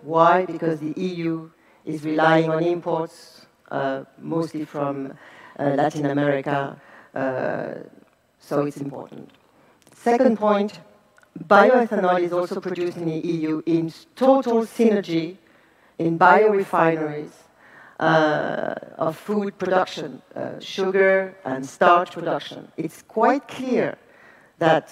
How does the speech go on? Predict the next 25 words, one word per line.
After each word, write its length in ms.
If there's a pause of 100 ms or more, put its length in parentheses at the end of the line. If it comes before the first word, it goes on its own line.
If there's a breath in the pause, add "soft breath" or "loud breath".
(300)
given 360
the 160
recent 340
changes, 380
I'm 160
talking, 500
uh, 220
end 220
of 100
the 120
sugar 320
regime, 640 (560 soft breath)
if 500
the, 500
uh, 300 (100)
biofuel 460
market 540
would 180
be 180
undermined, 720 (1040 soft breath)
it 220
is 260
clear 720
that 200
these 380